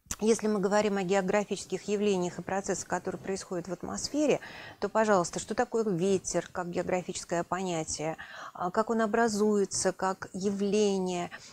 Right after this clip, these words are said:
географическое, которое мы можем наблюдать, потому что ветер, э, начался, ветер стих. Э, опять возможные причины, следствия, сила ветра и так далее, и так далее. Ну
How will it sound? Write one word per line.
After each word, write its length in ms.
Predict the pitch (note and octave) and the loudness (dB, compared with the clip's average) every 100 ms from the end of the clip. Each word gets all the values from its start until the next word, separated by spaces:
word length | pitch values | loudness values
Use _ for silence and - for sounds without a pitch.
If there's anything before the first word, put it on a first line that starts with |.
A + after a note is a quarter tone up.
| - | -4
географическое, 800 | F3+ F#3 F#3+ G3 F#3+ - - E3+ | 0 2 2 0 -2 -6 -2 0
которое 380 | F#3 F#3 F#3 F3+ | 0 0 0 0
мы 100 | F#3 | 0
можем 340 | F3+ F3 F#3 | 0 0 0
наблюдать, 480 | F#3 F#3 F#3 F3 D#3 | 0 0 0 0 0
потому 300 | - E3+ F#3 | -4 -4 -4
что 180 | - F3+ | -6 -4
ветер, 480 | F3+ G3 E3+ E3 - _ - | 0 0 0 -2 -4 _ -6
э, 300 | F3+ F3 F3 | -2 2 2
начался, 640 | F#3+ B3+ C4 C4 B3 A#3+ | 4 2 2 0 0 0
ветер 500 | G#3+ E3 F3 G3 G3 - | 2 2 0 -2 -4 -6
стих. 640 | - - - A#3+ - - - - - - - | -10 -8 0 0 0 -6 -18 -18 -14 -12 -8
Э, 340 | F3+ F3+ F3 - | -2 2 2 2
опять 500 | G3 G#3 E3 - - | 0 0 0 -2 0
возможные 580 | F#3+ G3+ G3+ F3+ F3+ F3 | 2 4 4 2 0 -2
причины, 640 | F#3 F3+ - A#3 A3+ G#3+ | -4 -6 -2 0 2 0
следствия, 1080 | - F3+ G#3 - - G3 G3 F#3 F#3 - - | 0 4 4 2 -4 0 2 2 0 -2 -4
сила 380 | - A3 A3+ G#3 | -2 0 2 2
ветра 600 | G3 G3+ - F#3+ F3+ F3 | 2 0 -2 -4 0 -2
и 180 | - F3 | -2 -2
так 220 | F3 F#3 | -2 0
далее, 240 | A3+ A3 | 0 0
и 40 | F3 | -2
так 220 | F3 F3+ | -4 -4
далее. 340 | D#3+ C#3+ C#3+ - - - - - | -4 -4 -6 -8 -12 -14 -14 -8
Ну 240 | G#3 B3 | -2 -2